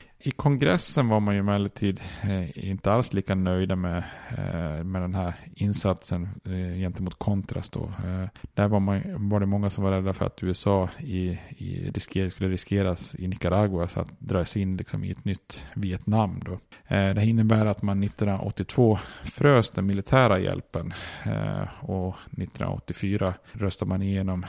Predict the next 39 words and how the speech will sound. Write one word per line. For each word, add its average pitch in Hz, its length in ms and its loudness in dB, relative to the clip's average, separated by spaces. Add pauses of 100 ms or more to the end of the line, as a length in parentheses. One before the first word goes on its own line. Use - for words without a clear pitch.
(220)
eh, 92 300 -2
det 92 120 -4
så - 120 -12
kallade 92 480 -2 (180)
Boland-tillägget, 110 1300 0
döpt 98 400 -2
efter - 180 -8
den 92 160 -4
demokratiska 90 600 -4
kongressledamoten 101 920 0
Edward 87 340 -4 (120)
Boland 104 200 0 (240)
då, 95 140 -6
som, 90 220 -6 (140)
som 101 160 2
förbjöd 117 440 8
all 98 260 0 (140)
direkt - 500 -2
militär 95 540 0 (120)
hjälp 98 640 -2
till - 160 -4
Contras 92 680 -2
och, 92 520 -2
och 95 80 0
även 98 260 0
då 95 180 -2
i 92 80 -4
nästa 92 260 -4
steg, 92 460 -4
eh, 90 340 -2 (460)
är 92 140 -6
då 92 260 -4 (200)
allt, - 580 -2
all 107 280 4
så - 120 -4
att - 80 -6
säga 85 160 0
typ - 400 -6
av 90 120 -2